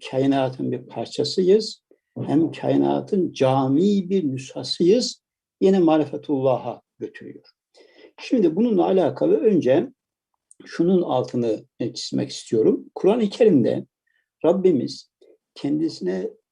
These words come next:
delalet eden ayetlerden bahsederken bir yönüyle, bir boyutta iki tür ayetlerinin olduğunu söylüyor.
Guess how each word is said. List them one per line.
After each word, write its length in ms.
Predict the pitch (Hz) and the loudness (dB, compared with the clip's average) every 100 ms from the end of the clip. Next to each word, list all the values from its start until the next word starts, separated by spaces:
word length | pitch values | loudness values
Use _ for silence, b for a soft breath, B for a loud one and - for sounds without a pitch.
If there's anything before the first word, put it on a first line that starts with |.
| _ _ _ | _ _ _
delalet 640 | 123 131 135 135 151 220 - | -2 0 0 -2 -2 -6 -4
eden 460 | 160 135 127 - - | -4 0 -2 -4 -10
ayetlerden 800 | 135 139 170 - 160 143 131 117 | -4 -2 -4 -6 -6 -4 -4 -6
bahsederken 720 | 151 131 151 180 190 - 135 - _ _ _ _ b - | -8 -8 -6 -2 -2 -4 -8 -10 _ _ _ _ b -8
bir 180 | 185 262 | -2 2
yönüyle, 600 | 180 131 113 104 - - _ _ - | 2 2 0 -6 -6 -8 _ _ -4
bir 200 | 247 214 | -2 2
boyutta 360 | 151 135 131 190 | 2 0 -2 -6
iki 440 | - 202 - 269 | -4 -4 0 0
tür 340 | - 208 202 - | 0 -2 -2 -4
ayetlerinin 840 | 151 151 151 147 151 139 151 196 180 | 0 4 4 2 2 4 6 4 4
olduğunu 440 | 143 139 147 156 | 4 6 4 4
söylüyor. 440 | - - 104 - | 0 -12 -14 -16